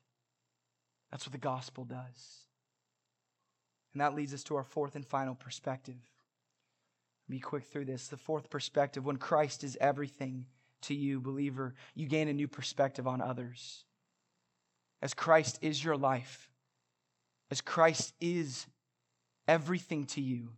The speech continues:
and how he is shaping how you see life, it will dictate how you see other people. It will, it will influence how you even see the church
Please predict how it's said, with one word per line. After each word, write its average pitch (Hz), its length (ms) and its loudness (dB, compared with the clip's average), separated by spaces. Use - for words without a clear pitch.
and 151 100 0
how 151 300 6
he 180 220 0
is 170 100 4
shaping 175 520 2
how 151 100 2
you 160 180 2
see 170 220 -2
life, 156 240 10
it 160 140 0
will 170 100 2
dictate 160 420 0
how 156 120 4
you 151 180 -2
see 160 300 -2
other 151 240 6
people. 151 420 -2
It 160 60 2
will, 160 180 0
it 180 60 6
will 180 200 8
influence 180 540 2
how 165 100 6
you 170 140 2
even 165 240 0
see 185 320 0
the 135 120 -2
church - 600 0